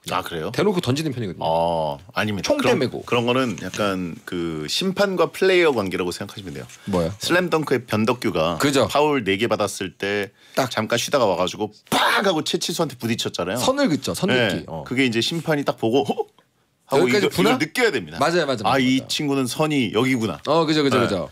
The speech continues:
Speaker 2: 그걸 알려줘야지. "시켜도 됩니까?" 이러면 계속 물어봐야 돼요.
Speaker 1: 어.
Speaker 2: 왜냐면 한 세네 개 더 시키고 싶은데.
Speaker 1: 네, 그럼 일단 시켜요.
Speaker 2: "이거, 이거, 이거, 이거 시켜도 됩니까?"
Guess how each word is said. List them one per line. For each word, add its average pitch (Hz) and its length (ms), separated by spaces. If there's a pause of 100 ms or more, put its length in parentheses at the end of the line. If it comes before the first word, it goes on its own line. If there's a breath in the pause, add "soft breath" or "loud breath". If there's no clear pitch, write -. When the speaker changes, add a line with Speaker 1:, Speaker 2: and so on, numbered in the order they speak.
(140)
Speaker 2:
그걸 143 240
알려줘야지. 104 680 (540 loud breath)
"시켜도 - 320
됩니까?" - 560
이러면 151 420 (480)
계속 208 240 (320)
물어봐야 120 380
돼요. 80 240
Speaker 1:
어. 123 140
Speaker 2:
왜냐면 151 240
한 180 220
세네 196 180
개 190 40
더 135 140
시키고 131 260
싶은데. 95 500
Speaker 1:
네, 147 120
그럼 139 160
일단 147 160
시켜요. 160 320 (100)
Speaker 2:
"이거, 160 260
이거, 143 220
이거, 143 220
이거 135 240
시켜도 175 260
됩니까?" 92 320